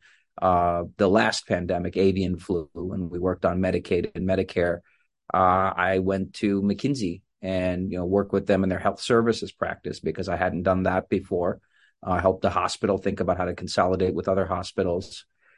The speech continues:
I worked with a mentor at Hopkins who was starting a company, uh, which ultimately was V C backed and was the first V C backed company I'd ever been a part of. And then, uh, decided that I liked enough of this kind of meshment of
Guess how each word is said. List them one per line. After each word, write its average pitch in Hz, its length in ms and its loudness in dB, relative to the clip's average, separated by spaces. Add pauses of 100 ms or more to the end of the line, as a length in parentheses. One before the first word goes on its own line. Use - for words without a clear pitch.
(260)
I 92 580 2
worked 104 400 0
with 98 280 0 (200)
a 92 140 0
mentor 98 560 -2
at 90 60 -4
Hopkins 110 500 -2
who 98 80 -4
was 92 120 -6
starting 95 320 2
a 92 60 -4
company, 92 680 -4
uh, 90 200 -4
which 92 300 -6
ultimately 90 400 -2
was 87 120 -2
V 92 120 -2
C 90 220 -4
backed 87 480 -4
and 87 100 -2
was 90 120 -6
the 90 80 -6
first - 340 -4 (380)
V 101 100 2
C 98 180 0
backed 87 300 2
company 92 420 -2
I'd 87 80 0
ever 90 160 -2
been 85 160 -2
a 78 60 -6
part 98 320 2
of. 82 280 4 (800)
And 110 220 4
then, 117 380 4
uh, 110 340 2 (160)
decided 120 540 2
that 107 120 0
I 101 120 0
liked 107 440 -4
enough 107 440 0
of 104 160 -4
this 101 180 -4
kind 95 220 0
of 90 80 -2
meshment 95 640 -2
of 90 340 2